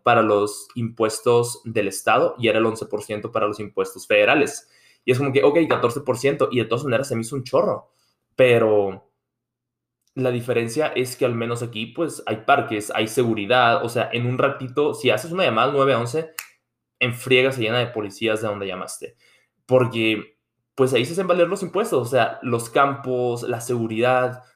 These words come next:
todo ese tipo de cosas como que sí se aprovecha. Las calles, por ejemplo, las autopistas, todo eso, pues, como que sí lo vale en cierta parte. Al menos eso es como que un poquito la idea que tengo ahorita. Probablemente ya que estudie más de esto, pues, voy a tener como que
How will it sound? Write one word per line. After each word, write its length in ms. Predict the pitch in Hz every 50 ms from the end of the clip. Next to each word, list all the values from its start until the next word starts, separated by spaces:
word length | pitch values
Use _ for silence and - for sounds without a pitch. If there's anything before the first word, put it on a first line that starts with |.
| _ _
todo 140 | - 131 147
ese 120 | 156 175
tipo 240 | - 165 151 - 180
de 100 | 151 127
cosas 320 | - 123 120 123 165 160
como 300 | - - 139 127 120 123
que 120 | - 123 113
sí 340 | - - - - 127 131 131
se 140 | - 147
aprovecha. 600 | 127 - - - 104 104 101 - - - - - _ -
Las 240 | 117 113 - -
calles, 420 | - 139 120 120 120 120 110 107 -
por 220 | - - 113 107
ejemplo, 580 | - - - 123 123 120 120 117 113 110 107 - - _ _ _ _ _
las 200 | 113 117 117 -
autopistas, 840 | 117 110 - 113 - - 127 127 127 - 135 127 127 - - - _
todo 240 | 127 123 127 131 135
eso, 480 | 127 123 - 135 127 127 123 123 127 - _ _ _ _ _ _
pues, 160 | - 123 120
como 160 | 127 120 117
que 80 | 113 113
sí 140 | - - 131
lo 120 | 131 123
vale 180 | 120 113 110 107
en 40 |
cierta 380 | 107 - 110 107 - - 101 -
parte. 300 | - 95 - - - - _ _ _ _ - -
Al 120 | 139 139
menos 240 | 147 147 175 185 180 -
eso 200 | 151 147 151 165
es 140 | 160 -
como 240 | - 175 170 160 156
que 60 | -
un 100 | 127 120
poquito 320 | 123 139 - 139 131 - 143
la 80 | 131
idea 200 | 113 110 110 117
que 80 | - 120
tengo 220 | - - 107 113
ahorita. 240 | 123 156 196 - 208
Probablemente 720 | - - 120 113 113 127 127 127 123 123 131 127 127 131 120
ya 180 | 110 123 113 113
que 60 | 143
estudie 320 | 135 - - 135 127 131 131
más 280 | 123 120 123 120 120
de 140 | 143 139 131
esto, 280 | 123 123 - - 175 -
pues, 140 | 143 123
voy 100 | 113 117
a 100 | 117 117
tener 220 | 117 117 110 107 104
como 220 | - 127 117 107
que 300 | - 110 101 92 - _